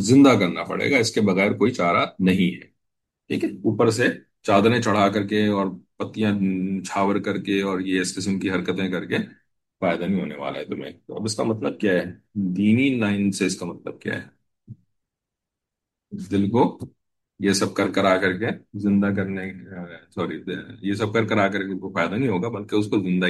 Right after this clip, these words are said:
ही करना पड़ेगा, जिंदा किए बगैर मसला हल नहीं होगा। तो how do you translate that in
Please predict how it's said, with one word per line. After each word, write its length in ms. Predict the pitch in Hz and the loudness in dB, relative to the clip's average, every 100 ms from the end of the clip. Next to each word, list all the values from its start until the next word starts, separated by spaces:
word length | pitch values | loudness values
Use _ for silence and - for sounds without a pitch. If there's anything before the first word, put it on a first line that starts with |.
| 90 | 2
ही 160 | 117 | 2
करना 300 | 170 101 90 | 4 2 -2
पड़ेगा, 340 | 71 - 69 92 | -6 -8 -4 -4
जिंदा 280 | 98 104 104 | -2 0 0
किए 180 | 101 92 | 0 -2
बगैर 400 | 82 87 175 - _ - _ _ _ _ _ _ _ - | -2 -2 -2 -6 _ -20 _ _ _ _ _ _ _ 0
मसला 320 | 135 143 135 | 4 6 6
हल 180 | 135 117 | 6 4
नहीं 360 | 110 107 110 104 | 4 6 6 4
होगा। 440 | 98 98 90 107 98 - - _ _ _ _ _ - | 2 2 4 4 2 0 -12 _ _ _ _ _ -18
तो 60 | - | -8
how 180 | 117 123 | -2 -2
do 80 | 117 | 0
you 100 | 120 107 | -4 -4
translate 580 | 98 95 110 - 107 104 | -4 -4 -4 0 -2 -2
that 320 | 95 92 143 - _ _ _ - | -2 -2 -4 -8 _ _ _ -4
in 200 | 104 | -2